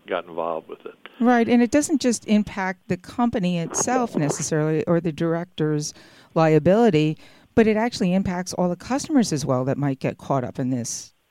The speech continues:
Speaker 2: True?
Speaker 1: Absolutely. Um, one of the things that I would state for a board member as they go through this process is, you know, you don't wanna deal with, uh, yellow and pink flag. I mean, you know, if you say, "Look, I only wanna deal with a red flag. If you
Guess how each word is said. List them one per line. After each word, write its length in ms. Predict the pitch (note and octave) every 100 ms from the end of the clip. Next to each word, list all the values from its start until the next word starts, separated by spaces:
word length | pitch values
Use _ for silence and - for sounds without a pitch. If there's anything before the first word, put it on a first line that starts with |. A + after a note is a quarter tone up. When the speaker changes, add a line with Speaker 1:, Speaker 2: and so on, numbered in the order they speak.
| _ -
Speaker 2:
True? 240 | F3 -
Speaker 1:
Absolutely. 720 | D#3+ _ - C3 B2+ C3 E2 - -
Um, 360 | G#2 G2+ G2+ E2+ -
one 220 | F3+ C4
of 100 | B2
the 100 | F#2
things 300 | G#2 F#2 F2+ -
that 100 | F2+
I 100 | F2
would 220 | F2 E2+ _ _ _ - -
state 220 | G#2 F#2 -
for 80 | F#2
a 40 |
board 400 | F2 G2+ A2 G#2+
member 300 | F2 E2 D#2
as 80 | F2+
they 80 | G#2
go 180 | F#2+ G2
through 280 | - C#3+ G#2+
this 180 | F2 - -
process 520 | - - - - - - _
is, 220 | B2 A2 D#3+
you 80 |
know, 60 | D#3+
you 180 | C#3+ F#3
don't 120 | A3
wanna 140 | G3+ C#3
deal 360 | - C3 A#2+
with, 220 | F2+ E2+ - -
uh, 100 | F2
yellow 560 | F2+ G2 G#2+ A#2 G#2 F#2+
and 200 | F2 _
pink 240 | A#2 G2 -
flag. 580 | G#2+ G#2 F#2 D#2+ - - - B2
I 60 | F#2+ -
mean, 140 | G#2 G#2+
you 80 | A2
know, 160 | G2+ F#2+ -
if 140 | -
you 80 | G#2
say, 140 | A#2+
"Look, 240 | B2+ A#2 A#2
I 140 | A2+
only 300 | C#3 F#3 F3+
wanna 240 | C3+ B2+ G#2
deal 200 | A2 A2
with 180 | G2 -
a 40 |
red 400 | F2 G2 G#2 F2+ -
flag. 400 | G#2 F#2+ E2+ E2+
If 140 |
you 60 | F#2